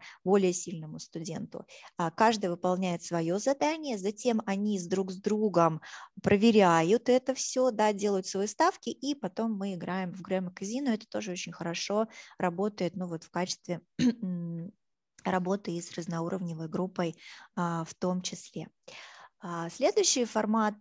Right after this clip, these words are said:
э, заданий, который тоже, ну, вот помогает снять вот эту рутину, а, добавить некой такой интриги и соревновательности.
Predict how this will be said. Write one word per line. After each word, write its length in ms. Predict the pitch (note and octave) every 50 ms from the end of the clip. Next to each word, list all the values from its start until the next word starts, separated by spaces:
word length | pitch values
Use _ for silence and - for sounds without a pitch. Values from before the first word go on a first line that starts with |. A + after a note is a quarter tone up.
| - -
э, 300 | F3 E3+ E3+ E3 E3 D#3+
заданий, 580 | E3 E3+ F#3 F3+ G3+ C4 D#4+ G#4 G#4 G4+ C4+
который 480 | - - - - - G#3 G#3+ G#3+ G3 F#3
тоже, 480 | F#3 - A3+ A#3 G#3+ G3 F#3 F3 E3 - _
ну, 140 | - A3+ A#3 F3+
вот 180 | E3+ E3+ -
помогает 540 | - F#3 F3+ F3+ F#3 F#3 G3 F#3+ F3 E3+ -
снять 380 | - - F#3+ F#3+ F#3 F3+ F3+ -
вот 120 | - - -
эту 200 | - - - E3+
рутину, 680 | - F#3+ - - - - E4 F4+ F#4 D#4 C#4 B3 A3+ - - - - - _ -
а, 180 | F#3 F3 F3+
добавить 580 | E3+ F#3+ F#3+ F3+ G3+ G3+ G3 F#3 F3 E3+ - -
некой 320 | - F#3 F#3 F#3 - - -
такой 360 | - E3+ - - F3 F3 F3+
интриги 480 | F3+ F3+ - A#3+ C#4 D4+ D4 C#4 A#3 F#3+
и 40 | F3+
соревновательности. 1160 | - - F3 F3 F3+ F3+ F3+ F3+ A3+ C4+ E4 - - B3+ A3+ A3 G#3+ - - - G#3 F3+ F3+